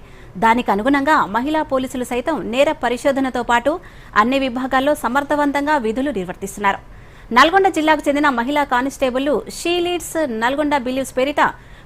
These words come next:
ప్రత్యేక కార్యక్రమం నిర్వహిస్తున్నారు. దీనిపై మరిన్ని వివరాలు ఇప్పుడు చూద్దాం.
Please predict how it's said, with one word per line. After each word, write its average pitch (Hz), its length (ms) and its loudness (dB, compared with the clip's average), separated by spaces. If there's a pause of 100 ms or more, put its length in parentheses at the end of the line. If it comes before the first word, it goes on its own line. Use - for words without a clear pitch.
ప్రత్యేక 320 380 0
కార్యక్రమం 269 480 2
నిర్వహిస్తున్నారు. 208 680 -4
దీనిపై 240 300 -4
మరిన్ని 240 320 -2
వివరాలు 269 280 -2
ఇప్పుడు - 240 -12
చూద్దాం. - 180 -12